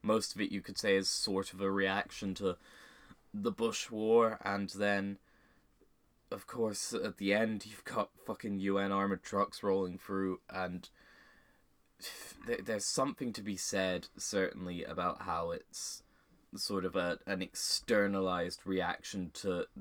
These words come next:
the anxieties of that. Just sort of a ridiculously over-the-top. I mean, you could go so far as to say that, like, 'cause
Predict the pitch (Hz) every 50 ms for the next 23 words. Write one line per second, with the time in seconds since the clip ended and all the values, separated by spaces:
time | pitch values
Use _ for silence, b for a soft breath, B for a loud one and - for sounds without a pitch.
0 | - 92 95 107 101 95 87 90 90 90 87 87 87 90 90 90 87 90 - -
1 | 95 90 85 - 85 80 - - 85 82 80 78 - _ b b b b b b
2 | b b b b b b - - 95 82 - - - 101 95 90 92 85 - 92
3 | 87 90 - 87 92 98 90 - - - - 101 87 - - - 113 101 92 90
4 | - - - 92 82 71 90 90 85 - 90 92 - - 95 95 - - - 98
5 | 101 101 101 101 101 101 - - 120 110 110 104 92 - - - 113 101 95 -
6 | - 98 - - 98 95 92 90 - - 95 92 - 101 92 92 85 - - 98
7 | 104 - - 147 143 -